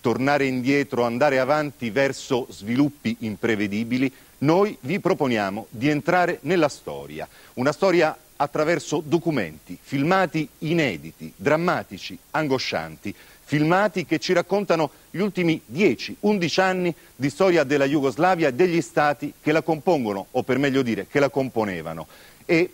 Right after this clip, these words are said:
parlano anche i protagonisti, parla Milosevic, parlano tutti i suoi uomini,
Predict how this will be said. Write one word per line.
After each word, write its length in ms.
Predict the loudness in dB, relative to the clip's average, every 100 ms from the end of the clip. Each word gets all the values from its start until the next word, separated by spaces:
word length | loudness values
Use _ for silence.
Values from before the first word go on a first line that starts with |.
| 0
parlano 480 | 2 2 0 0 0
anche 400 | -2 0 -2 -2
i 100 | -6
protagonisti, 920 | -4 0 0 2 0 0 -4 -12 -6
parla 460 | 0 2 2 2 0
Milosevic, 840 | -4 2 2 2 -2 -8 -10 -14 -18 -20 _ 0
parlano 640 | 2 2 0 0 0 -2 -8 _ -4
tutti 340 | -2 -2 -2
i 100 | -2
suoi 240 | 2 2 4
uomini, 540 | 4 4 2 0 -2